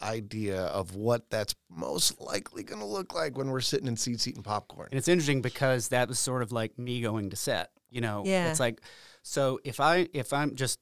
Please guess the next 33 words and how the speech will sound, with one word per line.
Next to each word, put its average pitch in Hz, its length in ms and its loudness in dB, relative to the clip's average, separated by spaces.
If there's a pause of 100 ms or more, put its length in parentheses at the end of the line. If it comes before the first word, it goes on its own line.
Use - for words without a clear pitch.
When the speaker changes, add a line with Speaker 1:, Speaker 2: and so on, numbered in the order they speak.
Speaker 2:
to 127 100 -2
use 127 260 0
that 120 180 -2
same 123 220 0
example 110 440 -2
of 107 100 -8
being 110 260 -2
on 101 140 -4
set 104 280 -2 (120)
during 107 200 -6
the 104 60 -4
Night 139 220 0
House, 95 480 -4
it's, - 420 -10
it's 113 160 -8
sort 104 220 -4
of 95 140 -10
like, 85 360 -12
I've 123 200 -6
read 147 160 0
the 156 80 -6
script, - 560 -6
I 110 80 -6
know 123 160 -4
the 120 80 -8
character, 131 500 -4
I 127 40 -4
know 113 160 -4
what 113 200 -8
we're 113 60 -12
trying 110 320 -6
to 104 80 -10
accomplish. 110 520 -10